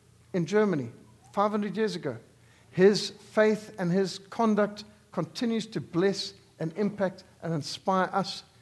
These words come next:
and countless millions of Christians worldwide to this day. And even those who don't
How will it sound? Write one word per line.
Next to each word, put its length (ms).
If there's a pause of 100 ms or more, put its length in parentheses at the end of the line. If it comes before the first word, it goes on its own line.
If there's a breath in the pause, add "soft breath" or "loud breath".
(240 soft breath)
and 200
countless 640
millions 420
of 120
Christians 420
worldwide 560 (300 loud breath)
to 160
this 180
day. 320 (220 soft breath)
And 100
even 180
those 200
who 80
don't 280